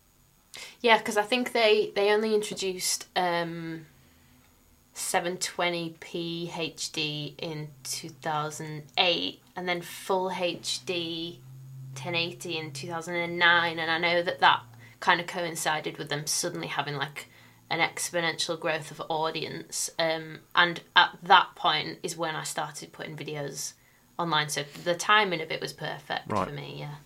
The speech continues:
Speaker 2: And that was, was that covers, your own stuff,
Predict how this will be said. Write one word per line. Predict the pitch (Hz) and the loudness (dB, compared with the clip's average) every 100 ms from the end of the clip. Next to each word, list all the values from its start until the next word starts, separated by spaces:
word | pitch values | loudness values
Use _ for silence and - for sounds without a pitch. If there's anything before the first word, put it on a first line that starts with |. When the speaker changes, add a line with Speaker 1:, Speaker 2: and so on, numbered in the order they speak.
| - | 2
Speaker 2:
And | 117 135 | 6 8
that | 160 | 8
was, | 147 143 - - - _ | 8 6 6 2 -4 _
was | 156 156 | 6 8
that | 170 - - - - - - | 8 6 -6 -18 -20 -12 4
covers, | 185 175 180 - - _ - | 6 8 6 4 -2 _ -10
your | - 143 | 4 6
own | 151 151 | 6 4
stuff, | - 160 - - | 4 4 2 -14